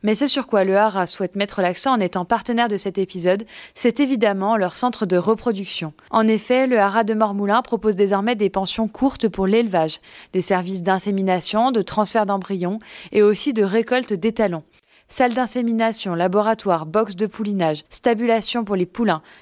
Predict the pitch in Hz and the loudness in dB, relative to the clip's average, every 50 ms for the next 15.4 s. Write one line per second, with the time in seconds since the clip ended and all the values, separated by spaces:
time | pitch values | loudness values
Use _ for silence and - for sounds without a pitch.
0 | _ _ - - 294 - 277 247 208 208 214 214 202 208 202 196 202 202 - 175 | _ _ -6 -4 0 2 2 2 2 0 -2 -2 -2 0 0 -2 -2 -2 0 0
1 | 190 220 - - - 214 214 202 240 233 - - 262 254 226 190 180 208 202 180 | 0 0 -2 -4 -4 -2 0 2 0 0 -2 -4 -4 -2 0 0 2 2 2 0
2 | 175 - 214 220 - - 190 190 202 180 160 143 - 202 208 202 - - 180 160 | 0 -2 -4 -6 -2 -2 -2 0 0 -2 -6 -4 -2 0 -2 0 -2 -4 -4 -4
3 | 151 147 139 - - - _ _ _ _ - 226 233 226 285 294 285 - 269 208 | -4 -8 -10 -12 -18 -20 _ _ _ _ 0 2 2 2 2 0 0 0 0 2
4 | 226 220 247 254 - - 254 226 240 - - - 285 277 247 214 226 226 214 - | 2 2 2 0 0 -2 -6 -4 -4 -6 -4 0 0 2 2 2 0 0 0 -2
5 | 240 226 220 214 208 202 190 - - 226 233 262 262 208 208 208 196 196 220 240 | -2 -2 0 0 0 0 -2 -2 -2 -2 -2 -2 0 0 2 2 4 4 2 0
6 | 208 214 202 202 214 202 202 214 202 190 175 190 226 220 - - 190 - - 214 | 0 0 0 0 0 0 -2 -2 0 0 2 2 0 0 -4 -6 -8 -6 -2 0
7 | 220 196 185 160 - - 262 254 196 180 180 202 214 - - - - - - 190 | 2 2 0 0 -2 -2 -2 -2 0 -2 -4 -4 -6 -10 -16 -16 -6 -2 0 2
8 | 202 226 269 277 247 254 214 196 180 180 196 214 196 170 - - 240 226 240 240 | 2 2 2 2 2 0 2 2 2 2 2 2 0 -2 -2 -2 -2 -2 -2 -2
9 | 233 233 233 226 247 233 202 185 175 180 - 220 214 185 185 202 220 - - - | -2 -2 -2 -2 -2 -2 -2 -4 -2 0 0 0 0 0 -4 -8 -8 -10 -16 -20
10 | - - - - 202 202 - 262 254 269 277 277 269 233 220 214 - - 202 202 | -20 -6 -2 -2 -2 0 0 0 2 2 2 2 2 0 0 -2 -4 -6 -4 -4
11 | 208 202 - 175 156 151 156 156 _ _ - - - - - - - - 220 220 | -4 -4 -4 -6 -6 -6 -6 -10 _ _ -20 -20 -20 -20 -14 -4 0 0 2 2
12 | 220 208 202 208 254 269 - 277 220 190 185 - - 262 254 262 254 226 - - | 2 0 2 0 -2 0 0 2 2 2 0 0 -2 0 0 0 0 -2 -4 -2
13 | - 180 165 165 - 190 208 208 185 220 208 226 214 - - 254 220 208 233 208 | -2 -2 -2 -2 -4 -6 -4 0 0 0 0 0 -4 -4 -4 -2 0 0 0 -2
14 | 208 175 175 190 226 247 233 196 - - 226 226 240 226 226 220 226 220 214 202 | 0 0 2 2 4 4 2 2 2 0 0 0 0 0 0 0 0 0 -2 -2
15 | - - - 208 185 175 185 202 | -2 -4 -4 -4 -2 -2 -4 -6